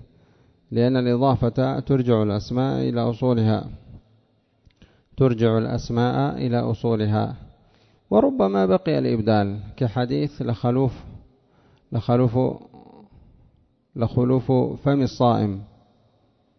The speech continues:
ضمه على الخاء، لخلوف فم الصائم، لكنها تقدمت إلى اللام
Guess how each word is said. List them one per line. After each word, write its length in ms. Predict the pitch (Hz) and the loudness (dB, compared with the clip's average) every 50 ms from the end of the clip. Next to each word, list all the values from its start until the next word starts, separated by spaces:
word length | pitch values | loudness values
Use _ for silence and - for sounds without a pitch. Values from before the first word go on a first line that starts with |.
| _ _ _ _ _ _ _ _ _ _ _ _ _ _ _ _ _ _ _ _ _ _ _ _ _ _ _ _ _ _ _ _ _ _ _ - - | _ _ _ _ _ _ _ _ _ _ _ _ _ _ _ _ _ _ _ _ _ _ _ _ _ _ _ _ _ _ _ _ _ _ _ -18 -10
ضمه 500 | - - 127 127 123 113 104 104 104 101 | -4 -2 -2 0 0 0 0 0 0 0
على 200 | 98 107 110 107 | -2 -2 -2 -2
الخاء، 580 | 101 98 98 95 95 - - 113 107 98 - - - 151 - - _ - - | -4 -4 -6 -6 -8 -6 -6 -6 -4 -6 -8 -10 -16 -20 -20 -20 _ -10 -8
لخلوف 520 | 107 98 - 117 110 113 113 104 - 117 | -8 -6 -4 -2 0 0 0 0 0 -2
فم 260 | 104 - - 117 110 | -2 -2 -2 -2 -2
الصائم، 520 | 107 104 - - 117 107 104 110 104 98 104 - - _ _ _ _ _ _ _ _ _ _ _ _ _ _ _ _ _ _ _ _ _ _ _ _ _ _ _ _ _ _ _ _ _ _ _ _ _ _ _ _ - | -2 -4 -4 -2 -2 0 0 -2 -4 -6 -10 -14 -20 _ _ _ _ _ _ _ _ _ _ _ _ _ _ _ _ _ _ _ _ _ _ _ _ _ _ _ _ _ _ _ _ _ _ _ _ _ _ _ _ -8
لكنها 440 | 117 113 - - 107 107 104 104 104 | -8 -6 -6 -6 -6 -4 -2 -4 -2
تقدمت 760 | - 113 - - 123 113 110 110 107 110 101 - - - 127 117 - - - _ _ - | -4 -6 -6 -6 -6 -4 -4 -4 -4 -4 -6 -8 -12 -16 -16 -14 -16 -18 -20 _ _ -12
إلى 420 | - 120 104 101 101 104 107 107 - | -8 -4 -2 -2 -2 -2 -2 -6 -6
اللام 400 | 104 110 104 107 107 101 101 | -6 -4 -2 0 0 -2 -2